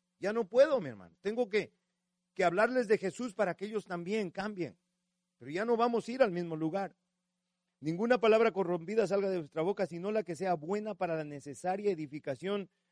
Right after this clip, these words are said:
a fin de dar gracia a los oyentes". O sea, lo que Dios está diciendo es, piensa antes de hablar, piensa lo que vas a decir. Ahora el Espíritu Santo controla tu vida.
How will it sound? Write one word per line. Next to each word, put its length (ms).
a 140
fin 280
de 140
dar 180
gracia 720
a 120
los 320
oyentes". 600
O 100
sea, 120
lo 80
que 100
Dios 120
está 140
diciendo 280
es, 80
piensa 520
antes 220
de 80
hablar, 400
piensa 380
lo 100
que 120
vas 180
a 80
decir. 400
Ahora 200
el 80
Espíritu 560
Santo 480
controla 440
tu 180
vida. 420